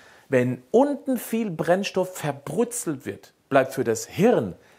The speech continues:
weniger übrig. Aber das änderte sich ja dann mit der Zeit, als unser Vorfahre immer mehr eiweiß- und fettlastig futterte. In den unzähligen Generationen danach schrumpften Darm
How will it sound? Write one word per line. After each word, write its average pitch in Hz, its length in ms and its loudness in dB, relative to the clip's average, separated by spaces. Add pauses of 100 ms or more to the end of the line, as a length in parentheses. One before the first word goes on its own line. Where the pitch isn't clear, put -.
(220)
weniger 131 680 -2 (280)
übrig. - 520 -2 (380)
Aber 107 240 2
das 147 220 2
änderte 143 420 2
sich 113 260 -6
ja 107 160 2
dann 107 240 0
mit 101 160 -4
der 98 140 2
Zeit, 98 400 -2
als 98 220 -4
unser 98 220 -4
Vorfahre 113 580 -4
immer 117 260 -6
mehr 104 280 -8
eiweiß- 123 460 -6
und 104 140 -12
fettlastig 110 680 -8
futterte. 90 520 -10 (360)
In 139 120 -4
den 120 160 -2
unzähligen 185 720 0
Generationen 143 960 -4
danach 135 640 -4
schrumpften 131 800 -8
Darm 139 560 0